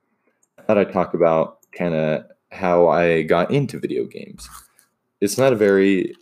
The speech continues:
exciting, uh, story, really. Um, my dad likes video games, and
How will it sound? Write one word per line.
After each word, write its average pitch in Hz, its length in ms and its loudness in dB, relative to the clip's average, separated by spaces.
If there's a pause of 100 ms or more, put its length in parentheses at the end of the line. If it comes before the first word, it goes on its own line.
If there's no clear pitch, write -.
exciting, 87 720 -2 (880)
uh, 78 160 -2
story, 87 460 2
really. 73 380 -4 (120)
Um, 78 400 -6 (920)
my 92 140 -2
dad 101 360 2
likes 78 280 -4
video 76 280 -4
games, 73 400 -10 (1200)
and 78 760 -2